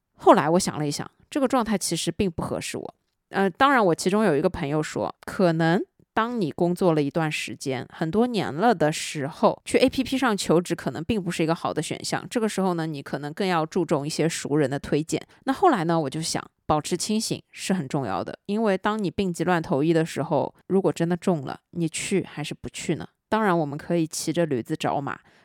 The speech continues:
但我并不认为我可以放下一切，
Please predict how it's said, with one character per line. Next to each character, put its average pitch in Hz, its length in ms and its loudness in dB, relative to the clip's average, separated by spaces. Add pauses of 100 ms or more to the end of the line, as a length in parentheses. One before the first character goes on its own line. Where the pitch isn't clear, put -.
但 285 160 2
我 170 80 4
并 202 300 -2
不 170 140 2
认 175 260 4
为 131 120 4
我 139 240 2
可 160 360 0
以 160 240 -6 (160)
放 208 220 2
下 180 180 2
一 143 80 -2
切， - 280 0